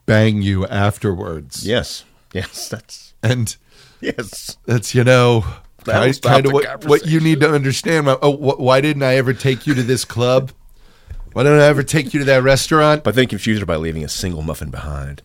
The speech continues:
Speaker 1: Yeah.
Speaker 2: Hmm?
Speaker 1: But here's the thing.
Speaker 2: <laughs>
Speaker 1: You gotta be very careful because it all depends on what kind of bap your mom likes.
Speaker 2: True. It's true.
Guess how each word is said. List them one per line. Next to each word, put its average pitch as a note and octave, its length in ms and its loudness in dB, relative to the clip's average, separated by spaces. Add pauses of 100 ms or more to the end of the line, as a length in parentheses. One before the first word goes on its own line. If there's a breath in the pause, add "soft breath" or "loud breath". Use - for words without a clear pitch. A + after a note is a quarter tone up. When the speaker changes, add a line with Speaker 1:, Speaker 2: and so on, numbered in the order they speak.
Speaker 1:
Yeah. F#2+ 220 0 (1500)
Speaker 2:
Hmm? F2+ 580 -6 (580)
Speaker 1:
But C#3+ 180 2
here's D3+ 220 2
the B2 100 0
thing. G#2+ 400 0 (140)
Speaker 2:
<laughs> E4 260 -2
Speaker 1:
You A#3 460 -4
gotta C#3+ 160 2
be C#3 100 0
very C#3 300 2
careful D3 440 0
because A2+ 340 -2
it B2+ 100 0
all B2+ 100 2
depends B2 400 -2
on A2+ 120 0
what A#2 120 -4
kind A#2+ 180 -2
of - 220 -6
bap G3+ 380 6
your D3 100 0
mom C3 380 4
likes. - 560 -2
Speaker 2:
True. B2 320 6 (340)
It's - 220 -10
true. G#2 320 -2